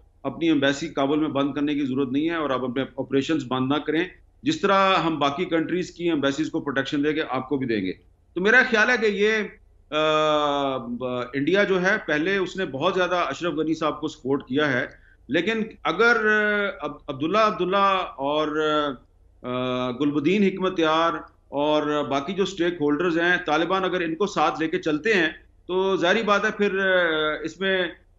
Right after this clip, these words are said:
ओ, इंडिया को भी एंगेज करेंगे क्योंकि डॉक्टर अब्दुल्ला अब्दुल्ला के इंडिया के साथ काफ़ी अच्छे ताल्लुकात हैं।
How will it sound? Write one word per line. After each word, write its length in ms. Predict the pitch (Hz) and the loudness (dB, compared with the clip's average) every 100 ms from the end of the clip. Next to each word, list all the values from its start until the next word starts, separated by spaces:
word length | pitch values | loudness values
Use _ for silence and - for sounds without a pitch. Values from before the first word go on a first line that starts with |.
| - | -6
ओ, 260 | 139 143 139 | -4 -2 -2
इंडिया 240 | 147 185 | 2 2
को 120 | 202 202 | 4 2
भी 120 | 208 | 2
एंगेज 300 | 180 160 170 | 2 2 2
करेंगे 380 | 175 175 196 202 | 0 0 2 0
क्योंकि 360 | 180 147 175 | 0 0 0
डॉक्टर 260 | 151 147 170 | 0 0 -2
अब्दुल्ला 300 | 147 151 165 | -2 0 0
अब्दुल्ला 300 | 165 165 175 | 0 0 0
के 140 | 170 | 0
इंडिया 240 | 156 160 170 | 0 0 0
के 100 | 165 | -2
साथ 140 | 170 | -6
काफ़ी 300 | 160 139 147 | -2 -2 -2
अच्छे 180 | 147 165 | -4 -4
ताल्लुकात 460 | 143 117 104 90 | -4 -6 -8 -12
हैं। 80 | - | -16